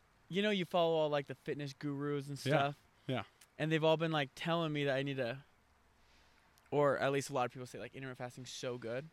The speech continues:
Speaker 2: Yeah.
Speaker 1: So I was doing it thinking it was so good for me. And then, like, I realized, like, my body actually, like, that does not work for me.
Speaker 2: Hmm.
Speaker 1: And so I just, like, learned that, like, yes, listen to other people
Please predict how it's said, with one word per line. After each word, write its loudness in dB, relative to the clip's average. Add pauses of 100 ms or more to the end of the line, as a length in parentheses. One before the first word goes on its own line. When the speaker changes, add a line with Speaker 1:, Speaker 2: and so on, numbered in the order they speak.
Speaker 2:
Yeah. 6 (640)
Speaker 1:
So 0
I 8
was 2
doing 2
it -4
thinking -4
it -4
was -4
so 0
good -2
for -8
me. 0 (920)
And 0
then, 2 (560)
like, 2
I 4
realized, 6
like, 0
my 4
body 4
actually, -6
like, -10
that -6 (120)
does -4
not -4
work -4
for -14
me. -14 (220)
Speaker 2:
Hmm. -2 (680)
Speaker 1:
And -6
so 2
I 2
just, -4
like, -2
learned -2
that, -4 (140)
like, -4
yes, 0
listen -4
to -4
other -6
people -6